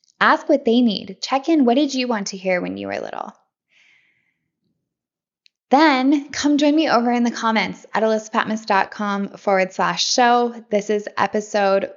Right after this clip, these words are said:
forty-seven, and I would love to hear how it goes for you. And if you want to go deeper into healing and exploring hidden parts of yourself, this is one of my absolute favorite things to help people with. So reach out to me at alyssapatmos dot com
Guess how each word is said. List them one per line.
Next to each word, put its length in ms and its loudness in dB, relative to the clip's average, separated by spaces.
forty-seven, 1000 0
and 100 0
I 60 4
would 140 2
love 500 2
to 100 0
hear 340 -2
how 240 -2
it 140 -4
goes 260 -2
for 80 -6
you. 180 -6
And 460 2
if 140 -6
you 100 -2
want 260 2
to 120 -6
go 160 0
deeper 480 -2
into 200 -2
healing 580 0
and 160 -4
exploring 880 0
hidden 360 2
parts 240 2
of 80 -4
yourself, 440 -2
this 160 -6
is 100 -8
one 120 -8
of 60 -4
my 200 -2
absolute 600 -2
favorite 380 -6
things 280 -6
to 60 -10
help 280 -2
people 280 2
with. 240 2
So 180 2
reach 360 0
out 240 0
to 100 0
me 240 0
at 180 -2
alyssapatmos 600 -2
dot 180 -6
com 400 -4